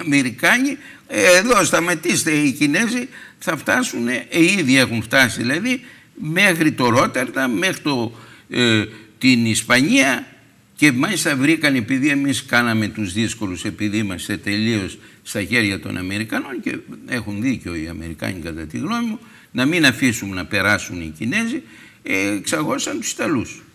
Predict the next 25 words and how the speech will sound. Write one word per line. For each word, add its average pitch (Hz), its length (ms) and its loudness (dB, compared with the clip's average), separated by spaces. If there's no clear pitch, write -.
το 139 120 -4
Σαλβίνι. 135 500 2
Τα - 80 0
έχουν 131 180 2
μια 147 200 2
χαρά 147 260 2
με 185 120 -4
το - 120 -8
Σαλβίνι 147 500 0
τώρα, 104 220 -4
επειδή 135 360 -4
εμείς 151 320 0
δεν 151 120 2
θελήσαμε. 104 580 -2
Λοιπόν, 147 420 2
περνάει 170 720 2
υποχρεωτικά 135 960 -4
η 98 220 -2
Κίνα 127 500 2
από 117 160 -8
το 151 100 -6
Αιγαίο. 127 440 -2
Και 202 200 0
η 175 200 4
Αμερική 117 800 2